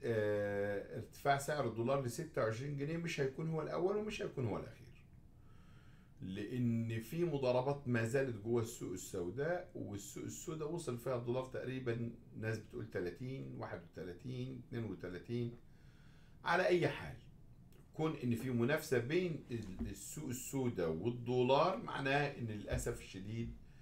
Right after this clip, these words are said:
آه، الدولار مش هيستقر عند هذا الثمن، خاصة إن في ناس، آه، مستفيدة من الوضع، اللي هم الجماعة المضاربين،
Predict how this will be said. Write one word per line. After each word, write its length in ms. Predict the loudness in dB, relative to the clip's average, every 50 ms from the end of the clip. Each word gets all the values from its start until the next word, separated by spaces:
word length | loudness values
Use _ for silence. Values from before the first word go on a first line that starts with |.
| -18 -20 -20 -20 -18 -18 -18 -18 -12 -4 0
آه، 380 | 2 4 4 4 4 2 0 -2
الدولار 720 | -4 -6 -6 -6 -6 -2 2 4 6 6 6 6 4 4
مش 320 | 4 2 2 2 2 0
هيستقر 560 | 0 0 -2 -4 -8 -10 -4 -2 -2 -2 -2
عند 220 | -4 -6 -8 -8 -6
هذا 240 | -6 -6 -6 -6 -10
الثمن، 380 | -12 -12 -12 -12 -12 -12 -14 -14 -16 -18 -20 -20 -20 -20 -20 -20 -20 -20 -20 -20 -20 -20 -20 -20 -20 -20 -18 -18 -16 -14
خاصة 800 | -12 -8 0 4 4 4 4 4 2 2 4 4 4 4 4 2
إن 140 | 0 0 0
في 220 | 0 0 -2 -2 0
ناس، 560 | 0 0 0 0 -2 -2 -4 -8 -10 -12 -14 -18 -16 -8 -2
آه، 600 | 0 0 0 0 -2 -4 -6 -8 -8 -8 -8 -6 -4
مستفيدة 600 | -4 -4 -4 -2 -2 -2 0 2 4 4 4 4
من 120 | 4 4
الوضع، 420 | 4 6 6 6 6 4 2 -2
اللي 200 | -4 -6 -6 -6
هم 500 | -4 -4 0 2 2 4 6 6 4 4 2 -2 -12 -18 -18 -18 -18 -18 -18 -18 -18 -12 -10
الجماعة 600 | -8 -8 -2 0 2 4 6 6 6 6 6 4
المضاربين، 920 | 4 2 2 4 6 6 6 6 4 2 2 2 2 2 2 0 -2 -6